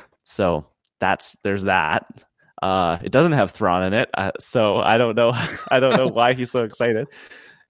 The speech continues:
This has been pitched as this dark H B O style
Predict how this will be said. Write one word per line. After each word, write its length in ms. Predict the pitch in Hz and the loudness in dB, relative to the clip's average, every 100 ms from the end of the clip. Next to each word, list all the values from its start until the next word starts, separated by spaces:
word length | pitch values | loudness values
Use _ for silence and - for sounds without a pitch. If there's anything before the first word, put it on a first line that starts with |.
| _ - - | _ -20 -10
This 320 | 147 190 208 | 2 2 2
has 240 | 180 190 160 | 0 -2 0
been 220 | 175 156 | -2 0
pitched 300 | 156 135 - | -2 -2 -4
as 140 | 123 | -2
this 180 | 117 107 | -2 -4
dark 480 | 113 123 113 - - _ _ - | 0 2 0 -2 -18 _ _ -2
H 280 | 135 - | -2 -2
B 160 | - 117 | -2 0
O 100 | 113 | 0
style 720 | 113 - 98 101 98 92 87 | -2 -4 -2 0 0 -2 -4